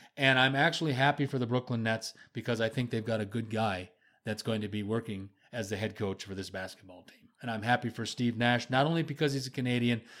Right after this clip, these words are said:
but, well, yeah, because he is a Canadian, and, and, uh, I think that's, I think that's, it was a surprise choice, so I did not know that Steve Nash was interested in being an N B A head coach.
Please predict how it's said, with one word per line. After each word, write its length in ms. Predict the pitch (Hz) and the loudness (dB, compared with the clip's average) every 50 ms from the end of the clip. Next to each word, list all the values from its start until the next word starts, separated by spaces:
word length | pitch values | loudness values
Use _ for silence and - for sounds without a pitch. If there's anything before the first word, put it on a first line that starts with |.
| - - - - - | -20 -20 -20 -18 -4
but, 380 | 120 120 120 117 117 - - - _ _ _ _ _ - | 2 4 4 4 4 2 -6 -20 _ _ _ _ _ -16
well, 260 | 262 240 254 262 240 | -6 0 4 6 6
yeah, 220 | 208 156 127 113 107 | 8 6 6 4 4
because 360 | - 135 123 - 143 131 117 | 2 -2 0 2 4 4 4
he 100 | 113 113 | 4 4
is 100 | 110 98 | 4 2
a 60 | 98 | 0
Canadian, 500 | - 110 101 101 101 101 107 113 123 110 | -4 -4 -4 -4 -2 -2 -2 -2 -4 -4
and, 220 | 104 101 104 107 - | -4 -6 -8 -10 -10
and, 360 | 117 113 107 104 104 101 104 | -12 -10 -10 -10 -10 -10 -8
uh, 220 | 101 98 98 98 - _ - | -8 -8 -8 -10 -12 _ -12
I 100 | 110 113 | -10 -8
think 220 | 110 - 120 107 107 | -8 -6 -6 -6 -4
that's, 380 | 110 107 107 - - - - - - - - - - - - - - | -4 -4 -4 -4 -6 -10 -10 -14 -18 -20 -20 -20 -20 -20 -20 -8 0
I 120 | - 147 147 | 4 4 6
think 200 | - 175 165 - | 6 6 6 8
that's, 300 | 160 151 147 147 - - | 8 6 6 6 2 2
it 140 | - 190 220 | 8 8 10
was 140 | 254 254 | 10 10
a 80 | 240 233 | 8 8
surprise 460 | - - 165 - 170 165 160 151 135 | 6 4 4 8 10 10 10 10 8
choice, 280 | - - 139 135 131 - | 6 4 4 6 4 4
so 120 | - 113 - | 0 0 4
I 120 | 127 135 | 6 6
did 240 | 127 120 151 156 143 | 6 8 6 6 6
not 240 | 147 147 139 139 135 | 6 6 6 6 4
know 340 | 135 131 113 107 104 - - - - - - _ - | 4 4 4 4 2 -2 -8 -18 -20 -20 -14 _ 0
that 160 | 127 120 117 | 0 0 2
Steve 300 | - - 135 135 135 120 | 2 2 4 4 6 6
Nash 320 | 123 123 120 117 113 - | 6 6 6 4 4 2
was 120 | 113 107 107 | 0 0 2
interested 440 | 120 117 - 113 101 - - 113 104 | 2 0 0 -2 -6 -4 -2 -2 -2
in 100 | 104 101 | -2 -2
being 300 | 107 110 104 101 98 101 | 0 0 0 0 0 0
an 80 | 101 | 0
N 160 | 104 101 101 | 0 0 0
B 100 | 101 101 | -2 -2
A 80 | 98 92 | -2 -4
head 180 | 85 95 - - | -6 -8 -8 -10
coach. 380 | 101 87 - - - - - | -12 -14 -14 -16 -20 -20 -20